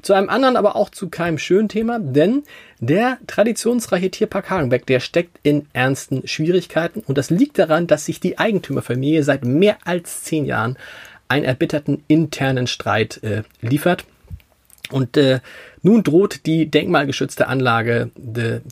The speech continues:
des Tierparks zu verfallen. Nach, in, nach, nach Recherchen des Abendblatts, nach Recherchen meiner lieben Kollegen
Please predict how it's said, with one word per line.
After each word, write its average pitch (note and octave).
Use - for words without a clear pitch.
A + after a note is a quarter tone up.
des -
Tierparks B2
zu B2
verfallen. C3+
Nach, C3+
in, D#3
nach, -
nach C3+
Recherchen E3+
des -
Abendblatts, F#3+
nach A#2+
Recherchen B2
meiner A2+
lieben E3
Kollegen C3+